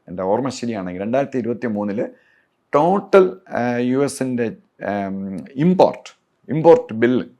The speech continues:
എന്ന് പറയുന്നത്, ഏ, about one trillion ഡോളേഴ്സാണ്. വൺ ട്രില്യൺ ഡോളേഴ്സ്, ഹ്യൂജ് എമൗണ്ട്. ആ വൺ ട്രില്യൺ ഡോളേഴ്സിൽ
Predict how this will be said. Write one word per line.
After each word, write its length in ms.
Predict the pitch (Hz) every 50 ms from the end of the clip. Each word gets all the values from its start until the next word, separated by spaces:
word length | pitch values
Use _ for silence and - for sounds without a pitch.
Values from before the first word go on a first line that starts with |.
| -
എന്ന് 180 | - 113 110 101
പറയുന്നത്, 480 | 87 85 82 85 85 87 87 240 247 - _ _ _ - - - - - - _ _ _ _ _ _ _ _ _ _ _ _ - 120
ഏ, 260 | 113 107 104 104 98 - - - _ _ _ _ _ - -
about 220 | 113 127 139 147 147 - - - -
one 140 | 127 131 143
trillion 460 | 135 - - 127 127 120 117 113 - - - _ _ _ _ _ - - 87 85
ഡോളേഴ്സാണ്. 480 | 98 95 95 92 87 - - 67 73 87
വൺ 140 | 117 131
ട്രില്യൺ 400 | 131 - - 117 117 113 120 110
ഡോളേഴ്സ്, 280 | 95 92 82 78 - -
ഹ്യൂജ് 400 | 127 92 - 151 190 254 - 170
എമൗണ്ട്. 340 | 131 98 82 82 - _ _ _ _ _ _ _ _ - - _ _ - -
ആ 140 | 143 190 220
വൺ 320 | 208 165 139 156 190 208
ട്രില്യൺ 520 | 190 - - 165 156 151 147 156 151 143
ഡോളേഴ്സിൽ 600 | 117 107 104 117 131 123 107 - - - 85 82